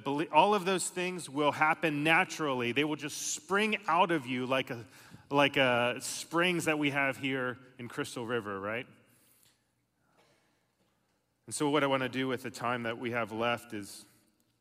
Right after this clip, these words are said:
I wanna look at those brackets, the reminders that Paul gives to these Colossians and to us about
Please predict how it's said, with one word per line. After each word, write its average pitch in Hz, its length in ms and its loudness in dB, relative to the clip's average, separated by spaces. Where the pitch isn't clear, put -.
I 123 60 -8
wanna 120 160 -4
look 131 260 -4
at 123 120 -8
those 110 200 -6
brackets, - 840 -4
the 127 120 0
reminders 120 840 0
that 113 160 -6
Paul 131 200 -2
gives 139 260 0
to 139 120 -6
these 123 180 -4
Colossians 123 760 -2
and 107 100 -10
to 127 140 -10
us 123 240 -4
about 110 300 -2